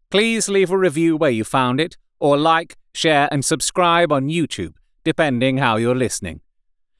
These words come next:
This production, like all of Oldex, is entirely unofficial and uncommercial, from an out-of-print publication, is a derivative work with all copyrights owned by Games Workshop, and is a celebration of the hobby and lore I grew up with.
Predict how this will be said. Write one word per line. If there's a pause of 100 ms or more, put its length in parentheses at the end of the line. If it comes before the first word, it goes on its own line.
(100)
This
production,
like
all
of
Oldex,
is
entirely
unofficial
and
uncommercial, (340)
from
an
out-of-print
publication, (260)
is
a
derivative
work
with
all
copyrights
owned
by
Games
Workshop, (340)
and
is
a
celebration
of
the
hobby
and
lore
I
grew
up
with.